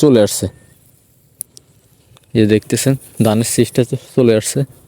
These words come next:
আর আমাদের এখানে, মানে, মানে, এটা একটা খাল ফাড়, এখানের মধ্যে আমরা কিছু ঘাস লাগাইছিলাম, দেখতে পাচ্ছেন কিছু ঘাস আছে। আর এখানে কিছু টমেটো গাছ লাগানো আছে, যে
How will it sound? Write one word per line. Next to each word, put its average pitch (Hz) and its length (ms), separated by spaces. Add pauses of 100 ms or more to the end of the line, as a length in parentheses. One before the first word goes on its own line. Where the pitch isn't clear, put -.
(4000)
আর 117 160
আমাদের 131 460 (100)
এখানে, 147 280 (440)
মানে, 117 200 (100)
মানে, 131 180 (100)
এটা 131 200
একটা 127 160
খাল 113 260
ফাড়, 147 280
এখানের 127 260
মধ্যে 123 180
আমরা 127 220
কিছু 127 160
ঘাস 110 220 (100)
লাগাইছিলাম, 135 460 (640)
দেখতে 117 280
পাচ্ছেন 131 340
কিছু 131 160
ঘাস 113 260 (100)
আছে। 156 180 (560)
আর 113 200
এখানে 127 300
কিছু 131 220
টমেটো 123 340
গাছ 139 160 (100)
লাগানো 120 320
আছে, 135 140 (1120)
যে 117 60